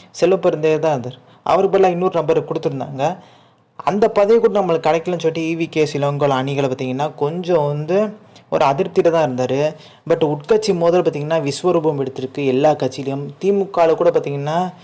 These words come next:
செஞ்சி மஸ்தானோட மாவட்ட செயலாளர் பதவி பறிச்சிருந்தாங்க. இது பரபரப்பா பேசப்படுது. அதே மாதிரி பார்த்தீங்கன்னா, கனிமொழியை வந்து, ஆ, நம்மளுக்கு தெரியும், லோக்சபா, ராஜ்யசபா இரு அணிகளோட தலைவர் போஸ்ட்டுக்கு வந்துட்டாங்க.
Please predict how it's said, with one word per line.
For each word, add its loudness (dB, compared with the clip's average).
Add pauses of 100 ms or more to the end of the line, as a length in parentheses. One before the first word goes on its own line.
(180)
செஞ்சி -2
மஸ்தானோட 0
மாவட்ட 0
செயலாளர் 0
பதவி 0
பறிச்சிருந்தாங்க. -2 (280)
இது 0
பரபரப்பா 2
பேசப்படுது. -4 (280)
அதே 0
மாதிரி 4
பார்த்தீங்கன்னா, -4 (100)
கனிமொழியை 2
வந்து, -2 (380)
ஆ, 2
நம்மளுக்கு -2
தெரியும், -2
லோக்சபா, 2
ராஜ்யசபா -2 (360)
இரு 4
அணிகளோட 2 (300)
தலைவர் 4
போஸ்ட்டுக்கு 0
வந்துட்டாங்க. -2